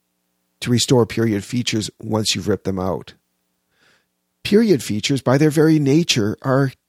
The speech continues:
dated. You need to weigh the value of going modern or trendy versus staying true to the original design and architecture of the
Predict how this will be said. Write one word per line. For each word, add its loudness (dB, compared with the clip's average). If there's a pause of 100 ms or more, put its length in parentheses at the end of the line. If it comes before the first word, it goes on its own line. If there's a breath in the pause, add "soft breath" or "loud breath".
(140)
dated. -2 (1300 soft breath)
You 2
need -2 (160)
to -6
weigh 2
the -2
value 2
of -6
going -4
modern 0 (100)
or -8
trendy -8 (580)
versus 2
staying 0
true -2
to -8
the 0
original -2
design -2
and -4
architecture -6
of -4
the -4